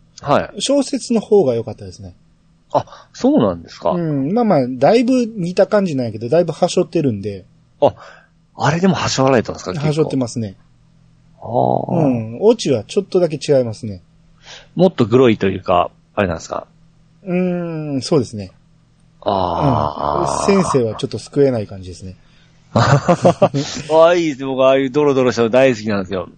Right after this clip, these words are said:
Speaker 2: うん。まあまあ、ようできた映画でしたけどね、あれもね。
Speaker 1: うん、ですね。
Speaker 2: うん。うん。あ、だから、この船を編むはね、
Speaker 1: ええ。
Speaker 2: いいですよ。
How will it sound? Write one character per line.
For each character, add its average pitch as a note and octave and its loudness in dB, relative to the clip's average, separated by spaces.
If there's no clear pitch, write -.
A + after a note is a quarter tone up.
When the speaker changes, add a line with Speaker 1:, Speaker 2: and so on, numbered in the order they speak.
Speaker 2:
う C3+ -8
ん。 A#2 -8
ま A#3+ 4
あ B3 4
ま A3+ 4
あ、 - 6
よ C4 6
う B3+ 8
で A3+ -2
き - -10
た D#3 4
映 E3+ 2
画 E3 4
で A#2 0
し - -12
た - -20
け A2+ -6
ど A#2 -4
ね、 C3 -2
あ A#2 -2
れ A2 -6
も G2 -10
ね。 G2+ -12
Speaker 1:
う A#2 -2
ん、 G#2+ 0
で - 0
す A#2+ -2
ね。 B2+ 2
Speaker 2:
う C3 -12
ん。 B2 -8
う - -8
ん。 G#2 -10
あ、 C#3+ 2
だ C#3 6
か B2 0
ら、 A#2 -4
こ - -4
の D#3+ -2
船 G3+ 2
を A#2 0
編 C3 -2
む A#2+ -2
は G#2 -6
ね、 G#2 -8
Speaker 1:
え F3+ -4
え。 F#3 -10
Speaker 2:
い F3 -4
い - -4
で D3 2
す - -12
よ。 G#2 -12